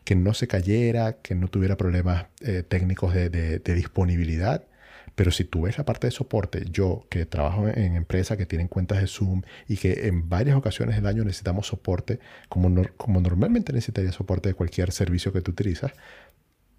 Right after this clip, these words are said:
eh, eran meses de espera. Un ticket de soporte eran meses para responderte.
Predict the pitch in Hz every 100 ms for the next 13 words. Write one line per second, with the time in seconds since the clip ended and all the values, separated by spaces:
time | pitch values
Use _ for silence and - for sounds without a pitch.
0 | _ _ _ 127 - 113 107 127 135 -
1 | 82 - - - 82 - _ _ _ _
2 | - 113 - 147 147 143 139 123 - 123
3 | - 117 104 113 117 180 107 - 82 80
4 | 80 - 80 - -